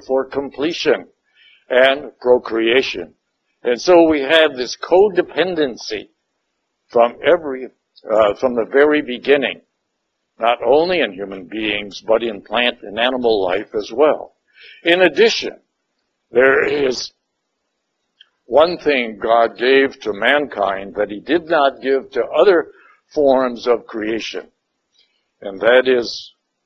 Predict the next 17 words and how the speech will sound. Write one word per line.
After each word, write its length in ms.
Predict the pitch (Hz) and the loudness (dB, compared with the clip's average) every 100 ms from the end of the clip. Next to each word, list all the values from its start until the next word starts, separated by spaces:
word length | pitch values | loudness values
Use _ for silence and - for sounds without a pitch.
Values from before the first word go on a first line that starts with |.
| _ _ _ _ _ _ _ _ _ _ _ _ _ _ _ _ - 80 _ _ _ _ _ _ _ _ _ _ _ | _ _ _ _ _ _ _ _ _ _ _ _ _ _ _ _ -20 -20 _ _ _ _ _ _ _ _ _ _ _
excuse 340 | - - 104 | -20 -12 -10
me, 680 | 87 - _ _ - - - | -10 -18 _ _ -20 -20 -6
<clears throat> 680 | - 220 151 - - _ _ | 0 2 2 -4 -14 _ _
and 180 | 98 101 | -12 0
that 220 | 123 123 | 2 2
is 220 | 110 90 - | -2 -12 -12
free 200 | 139 127 | -10 -8
will. 420 | 110 127 107 - _ _ _ _ _ _ _ _ _ _ - - _ _ | -2 0 0 -2 _ _ _ _ _ _ _ _ _ _ -20 -20 _ _
This 260 | 147 175 - | 2 2 4
divine 580 | 156 147 135 170 214 156 | 0 4 4 4 2 2
gift 360 | 156 101 - - | 2 2 -4 -14
raised 420 | 117 135 139 113 | 0 4 4 2
mankind 720 | 127 147 180 160 139 135 139 127 | -2 0 0 2 2 2 0 0
to 160 | 127 | 2
a 120 | 107 104 | 2 0
new 280 | 113 208 | -4 -6
level 480 | 190 170 127 85 - | 2 4 4 0 -8